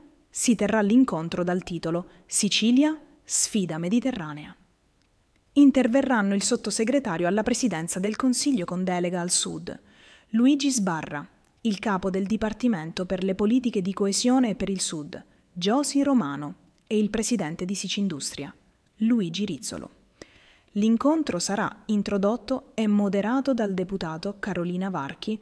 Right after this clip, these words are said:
responsabile per le politiche del Mezzogiorno di Fratelli d'Italia.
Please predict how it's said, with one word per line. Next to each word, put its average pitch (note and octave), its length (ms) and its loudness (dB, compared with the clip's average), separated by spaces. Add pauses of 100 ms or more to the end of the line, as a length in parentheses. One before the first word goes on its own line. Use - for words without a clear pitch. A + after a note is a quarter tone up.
(300)
responsabile G#3 800 0
per G3 140 -2
le F3+ 100 -2
politiche F#3 420 -4
del E3 160 -4
Mezzogiorno E3 760 -4
di G3 160 -4
Fratelli D#3 380 -10
d'Italia. D3 500 -14